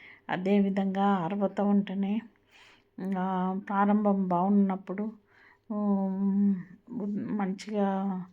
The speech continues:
ఉదయం కూడా మంచిగా ప్రశాంతంగా ఉంటుందని చెప్పాను. అదేవిధంగా మంచితనం ఉన్నంత విరోధులు ఎవరికి ఉండరండి.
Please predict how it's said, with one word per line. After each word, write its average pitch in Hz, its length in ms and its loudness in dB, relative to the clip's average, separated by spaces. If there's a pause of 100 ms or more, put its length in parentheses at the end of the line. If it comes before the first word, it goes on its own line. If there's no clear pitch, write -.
(420)
ఉదయం 202 380 0
కూడా 208 180 4
మంచిగా 202 400 0
ప్రశాంతంగా 196 680 -4
ఉంటుందని 180 540 -6
చెప్పాను. 202 640 -4 (400)
అదేవిధంగా 202 920 0 (420)
మంచితనం 208 680 0
ఉన్నంత 196 1500 2
విరోధులు 202 600 0
ఎవరికి 196 460 -2
ఉండరండి. 185 760 -4